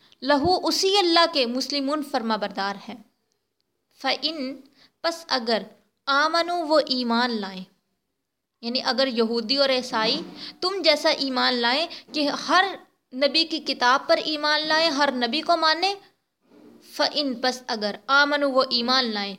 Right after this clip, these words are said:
بِمِثْلِ، اس چیز کے ساتھ کہ جس پر، آمن تم، تم ایمان لائے، جیسے تم ایمان لائے ویسے وہ ایمان لائے،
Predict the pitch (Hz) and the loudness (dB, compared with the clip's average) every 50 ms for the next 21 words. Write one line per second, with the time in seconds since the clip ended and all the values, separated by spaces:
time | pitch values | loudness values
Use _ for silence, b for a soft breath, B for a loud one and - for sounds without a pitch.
0 | _ _ _ _ _ _ 226 202 285 294 294 294 330 349 339 - 285 254 220 202 | _ _ _ _ _ _ -8 -4 -4 -4 -2 -2 -2 -4 -4 -4 -6 -6 -6 -6
1 | 202 - - _ _ _ _ _ _ _ _ _ _ _ _ _ _ _ _ _ | -6 -10 -14 _ _ _ _ _ _ _ _ _ _ _ _ _ _ _ _ _
2 | _ _ - 339 330 330 - - - 330 349 359 370 349 349 - 302 294 285 - | _ _ -6 -6 -6 -6 -8 -6 -2 0 2 2 2 0 -2 -4 -4 -4 -2 -2
3 | 247 214 202 196 - _ _ _ _ _ _ _ _ _ _ _ - 269 254 208 | -4 -4 -4 -4 -8 _ _ _ _ _ _ _ _ _ _ _ -2 -2 -2 -2
4 | 196 - - - 285 311 302 - - - 233 214 196 196 - - _ _ _ _ | -6 -10 -8 -6 -6 -6 -6 -8 -8 -6 -6 -6 -6 -8 -12 -18 _ _ _ _
5 | _ _ _ - 254 254 254 240 233 240 240 233 226 214 208 - 220 214 208 196 | _ _ _ -2 2 2 2 2 2 0 0 0 -2 -4 -4 -2 -2 -2 -2 -4
6 | 196 202 - _ _ _ _ _ - 320 320 330 302 - - 233 214 202 196 190 | -8 -12 -16 _ _ _ _ _ -12 -12 -10 -10 -10 -8 -6 -6 -4 -4 -6 -8
7 | 196 185 185 196 190 196 - _ _ _ _ _ _ _ _ _ _ _ _ _ | -8 -10 -12 -14 -14 -16 -18 _ _ _ _ _ _ _ _ _ _ _ _ _
8 | _ _ _ _ _ _ _ _ _ _ - 214 302 339 339 339 403 392 392 - | _ _ _ _ _ _ _ _ _ _ -6 0 0 0 2 2 0 -2 0 0
9 | 370 392 392 - - 370 359 359 349 349 349 359 359 359 339 269 226 226 233 220 | 0 0 0 0 0 2 4 4 4 4 4 4 4 4 4 4 2 2 0 0
10 | 226 226 294 285 285 302 294 285 302 294 285 294 302 294 302 302 302 339 381 | 0 0 2 4 4 4 4 2 0 0 0 0 0 0 -2 -2 -2 -4 -8